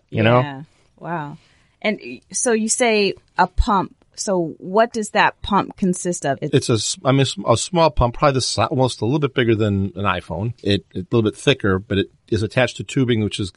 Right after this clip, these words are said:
Speaker 3: an I, which also leads to an I V, a, some, a catheter inside a blood vessel, and it delivers a medication continuously, twenty-four hours a
Speaker 2: Oh.
Speaker 3: day. Um, the patients or the families have to change the medication every day.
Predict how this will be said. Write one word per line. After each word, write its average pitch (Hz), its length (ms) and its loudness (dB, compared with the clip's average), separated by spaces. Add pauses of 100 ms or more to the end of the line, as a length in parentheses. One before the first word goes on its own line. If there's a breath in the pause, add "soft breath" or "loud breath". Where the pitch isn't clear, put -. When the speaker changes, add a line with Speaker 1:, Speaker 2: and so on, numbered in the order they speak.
(100)
Speaker 3:
an 95 180 -2
I, 104 240 0
which 104 240 -6 (100)
also 107 300 -2
leads 104 300 0
to 104 120 -4
an 95 80 -2
I 95 160 0
V, 98 140 0
a, 85 80 0
some, 87 380 -6
a 90 240 -2
catheter 101 460 -4
inside 98 420 0
a - 20 -4
blood 92 260 -2
vessel, 82 440 -4 (440 soft breath)
and 98 80 -4
it 95 80 -4
delivers 107 600 2
a 101 80 -2
medication 101 540 0
continuously, 87 560 -4
twenty-four 104 440 2
hours 101 280 2
a - 20 -2
Speaker 2:
Oh. 92 60 -4
Speaker 3:
day. 90 280 0 (520 loud breath)
Um, 92 300 2
the 92 60 -2
patients 117 460 0
or 110 40 2
the 98 80 0
families 107 500 0
have 98 160 -2
to 90 80 -6
change 98 640 0
the 92 60 -6
medication 92 520 -2
every 92 200 -2
day. 90 340 0